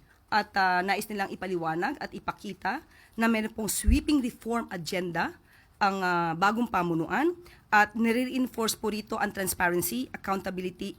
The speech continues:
and professionalism. Matatandaan din po natin na nag-prohibit sila ng conflict of interest among the professionals na hindi pwedeng sumama sa negosyo o magkaroon ng financial, ah,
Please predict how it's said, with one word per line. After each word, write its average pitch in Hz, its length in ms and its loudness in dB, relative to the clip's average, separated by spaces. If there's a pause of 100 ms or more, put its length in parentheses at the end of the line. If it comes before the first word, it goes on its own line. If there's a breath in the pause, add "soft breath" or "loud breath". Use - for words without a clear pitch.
and 220 160 -4
professionalism. 175 880 -4 (400 loud breath)
Matatandaan 240 480 2
din 220 160 -2
po 233 80 -4
natin 214 400 0
na 262 160 0
nag-prohibit 185 480 -6
sila 190 240 -2
ng 220 240 -2
conflict 196 400 -4
of 202 160 -14
interest 180 400 -6
among 190 240 -4
the 180 80 -6
professionals 175 720 -6 (320 loud breath)
na 226 80 0
hindi 233 320 -2
pwedeng 185 480 -2
sumama 180 480 -2
sa - 80 -8
negosyo 185 640 -6
o - 240 -20
magkaroon 208 400 -4
ng 220 80 -10
financial, 175 480 -2 (240)
ah, 156 320 -2